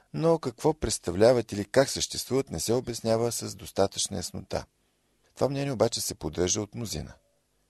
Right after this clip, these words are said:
че дяволът е бил ангел и след като е отпаднал, е убедил възможно най-много ангели да паднат заедно с него. И тези дори до ден днешен се наричат негови ангели.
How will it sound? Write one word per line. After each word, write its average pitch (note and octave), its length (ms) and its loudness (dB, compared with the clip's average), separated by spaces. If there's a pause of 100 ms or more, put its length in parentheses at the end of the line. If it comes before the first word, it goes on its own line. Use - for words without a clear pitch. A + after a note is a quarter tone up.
че G2+ 140 -4
дяволът F2 400 6
е D2 40 -8
бил D2 220 -2
ангел D#2 380 -4 (460)
и F3 60 -6
след C3 200 0
като - 200 -6
е D#2 40 -2
отпаднал, B2+ 500 0 (100)
е F2 60 4
убедил D#2+ 380 -2
възможно F2+ 600 -2
най-много A2+ 460 -2
ангели A2 320 -4
да - 140 -10
паднат F2 440 -4
заедно C#2+ 260 -6
с - 100 -18
него. D2 260 -8 (680)
И F#2+ 80 -8
тези A#2+ 440 0
дори F2 260 -4
до - 140 -10
ден F#2+ 200 -2
днешен A2 340 -4
се - 140 -8
наричат - 420 -8
негови C#2 300 -8
ангели. C#2 400 -12